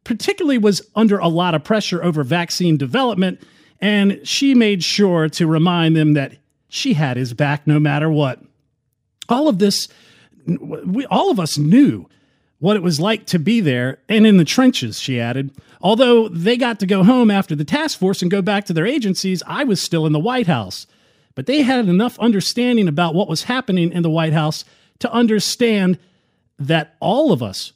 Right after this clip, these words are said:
were at risk one time or another." Doctor Birx also addressed the moment she attempted to correct the former president when he raised the possibility of injecting disinfectant into people to treat the virus,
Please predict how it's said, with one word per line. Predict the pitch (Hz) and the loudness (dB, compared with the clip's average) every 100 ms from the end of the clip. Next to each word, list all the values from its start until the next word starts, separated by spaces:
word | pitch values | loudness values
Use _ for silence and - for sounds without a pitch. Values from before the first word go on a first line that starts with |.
| _ | _
were | 127 143 | -4 -2
at | 143 - _ - | -4 -8 _ -2
risk | 175 - - - _ - | 0 0 -6 -16 _ -6
one | 151 160 | -2 -2
time | - 165 160 165 | 0 0 2 2
or | |
another." | 175 185 131 107 98 _ _ _ _ _ _ _ _ _ _ _ | 2 2 0 -4 -12 _ _ _ _ _ _ _ _ _ _ _
Doctor | - 190 170 | -2 0 2
Birx | 208 190 | 0 2
also | 233 220 226 | 0 2 2
addressed | 185 143 214 214 | 2 2 0 0
the | 190 | 2
moment | 190 214 208 | 4 2 0
she | - 220 | -2 -2
attempted | 185 - 240 226 165 | -4 -2 -2 -2 -4
to | |
correct | 151 - 180 240 | -4 -2 0 0
the | 214 | -2
former | - 233 220 185 | -2 0 0 0
president | 226 233 190 196 - _ _ _ - | -2 -2 0 -2 -4 _ _ _ 2
when | 254 | 6
he | 247 277 | 8 6
raised | 226 311 392 - | 4 4 2 0
the | 339 | -2
possibility | - 330 339 330 320 320 294 | -2 -2 -2 -2 0 0 2
of | 240 | 2
injecting | 226 143 208 302 311 294 196 | 2 2 0 0 2 2 4
disinfectant | 277 - 247 - 294 285 240 | 0 0 0 0 -4 -4 -4
into | 233 226 220 | -2 -2 -4
people | - 277 240 220 - _ _ - | -2 -2 0 0 -2 _ _ -4
to | 254 | -2
treat | - - 311 302 | -2 0 0 2
the | 233 | 0
virus, | 196 269 277 254 143 104 - | 2 2 2 2 0 -2 -8